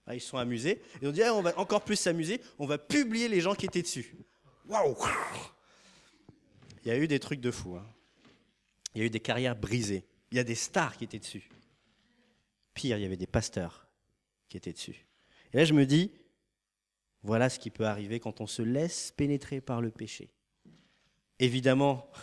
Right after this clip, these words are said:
les églises ont démis-, les églises ont immédiatement démissionné ces personnes, ou eux-mêmes ont démissionné. Mais ce que j'ai trouvé intéressant, au-delà de l'histoire malheureuse que ça a été, c'est que ça a créé la crainte. On se dit, on rigole pas quand on est pasteur.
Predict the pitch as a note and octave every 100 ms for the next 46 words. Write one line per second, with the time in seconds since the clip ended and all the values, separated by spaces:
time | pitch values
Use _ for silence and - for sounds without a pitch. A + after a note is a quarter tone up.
0 | - - B2+ A#2+ A#2+ C#3 B2 A#2 A2+ A2+
1 | A2+ B2 B2+ B2+ B2 C#3 D3+ B2+ B2 -
2 | E3+ F3+ D3+ D3+ D3 C#3+ C3 B2+ - B2+
3 | A#2+ A#2 A2 D3+ D#3 A#2+ A2+ B2 B2 A2
4 | G#2+ G#2 - A2 D#3 - _ _ - _
5 | _ _ - - D3 E3+ E3+ - - -
6 | - D#3+ D#3+ D#3+ E3+ F3 F3 E3 D#3 D#3
7 | G3 D#3 C#3 D#3+ C3+ B2+ - C#3+ C3 C3+
8 | C3+ D3+ D3 C3 C3 C3 G3 F3+ C#3 C#3+
9 | C3+ - F3+ A#2+ - G#2+ F#2+ - - _
10 | _ _ _ - - _ _ _ _ _
11 | _ _ - A#2 D3+ E3 A#2+ B2 B2 A#2
12 | B2+ A#2 - F#2 F#2 F2+ F2+ - - D#2+
13 | _